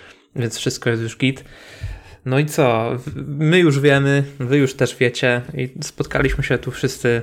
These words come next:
zebraliśmy się tu, żeby pogadać o tym, co się wydarzyło. Czesław Michniewicz ogłosił, e, kadrę na mundial, skorzystał z stałej dwudziestki szóstki, co nie wszystkim się zdarza. Deschamps wczoraj wysłał powołania, e,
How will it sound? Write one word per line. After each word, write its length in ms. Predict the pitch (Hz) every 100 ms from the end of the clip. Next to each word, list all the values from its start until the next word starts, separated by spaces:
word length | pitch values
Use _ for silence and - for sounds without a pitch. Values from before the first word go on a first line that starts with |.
| -
zebraliśmy 500 | 110 117 110 - 117
się 100 | 117
tu, 200 | - 113
żeby 200 | 117 113
pogadać 520 | 135 131 117 117 -
o 100 | 131
tym, 200 | 135 127
co 120 | 143
się 140 | -
wydarzyło. 460 | 120 120 120 143 139
Czesław 320 | 135 135 120
Michniewicz 400 | 117 113 123 117
ogłosił, 420 | 127 127 - 120 - - - - -
e, 180 | - 131
kadrę 380 | - 123 123 117
na 100 | 120
mundial, 380 | 143 139 131 135 - - - -
skorzystał 500 | - - 117 - 113
z 60 |
stałej 340 | - - 123 117
dwudziestki 440 | 123 123 127 -
szóstki, 440 | - 160 160 170 160
co 180 | -
nie 120 | 156 175
wszystkim 320 | 160 - 160
się 140 | 170
zdarza. 300 | 151 147 156
Deschamps 500 | 147 127 - 131 127
wczoraj 300 | - 120 117
wysłał 340 | 117 117 120 113
powołania, 600 | 120 117 117 117 113
e, 60 | 113